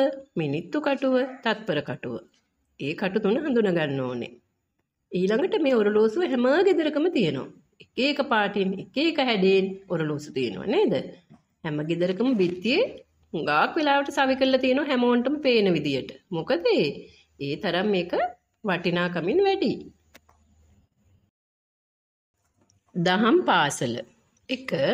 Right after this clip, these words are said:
වර්තමානයේ සෑම ගමකම දහම් පාසල් බිහි වී තිබේ. දෙක, පාසල තුළින් ලබන අධ්‍යාපනයට අමතරව දහම් කරුණු කියා දීම හා ජීවිතයේ යහමගට යොමු කිරීමට කරුණු කියා දෙන්නේ දහම් පාසල මගිනි.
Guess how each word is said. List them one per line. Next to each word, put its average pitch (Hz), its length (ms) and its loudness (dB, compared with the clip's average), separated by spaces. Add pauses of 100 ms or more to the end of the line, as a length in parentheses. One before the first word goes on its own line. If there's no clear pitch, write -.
(440)
වර්තමානයේ 294 840 2
සෑම 233 440 4
ගමකම 202 460 4
දහම් 208 320 2
පාසල් 170 440 -2
බිහි 190 260 2
වී 175 180 0
තිබේ. 190 400 0 (420)
දෙක, 269 280 2 (840)
පාසල 233 400 2
තුළින් 349 300 2
ලබන 294 280 4
අධ්‍යාපනයට 156 880 0
අමතරව 285 640 2 (500)
දහම් 151 400 0
කරුණු 147 400 -4
කියා 175 340 0
දීම 269 320 2
හා 254 280 2 (400)
ජීවිතයේ 180 720 4
යහමගට 262 500 0
යොමු 165 280 2
කිරීමට 131 560 -2 (600)
කරුණු 151 320 -2
කියා 135 360 -2
දෙන්නේ 143 420 -2
දහම් 330 360 0
පාසල 175 420 0
මගිනි. 277 440 0